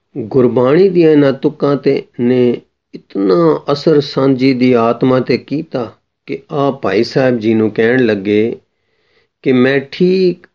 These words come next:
ਸੰਤ ਭਾਈ ਫਤਿਹ ਚੰਦ ਜੀ ਦੇ ਮਾਰਗ ਤੋਂ ਖੁੰਝ ਗਿਆ ਹਾਂ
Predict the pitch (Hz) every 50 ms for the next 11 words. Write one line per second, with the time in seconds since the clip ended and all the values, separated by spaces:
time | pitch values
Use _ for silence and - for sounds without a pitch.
0 | _ _ _ _ _ - - - - - - 147 156 165 160 165 127 - - 113
1 | 104 107 113 110 - - 139 135 - 156 147 - - - 123 123 123 120 107 110
2 | 113 107 98 113 113 113 107 107 - _ _ _ _ _ - 113 113 113 110 113
3 | 120 123 127 131 139 131 120 - - 117 113 107 - - 139 139 143 135 127 135
4 | 131 131 123 117 - 117 110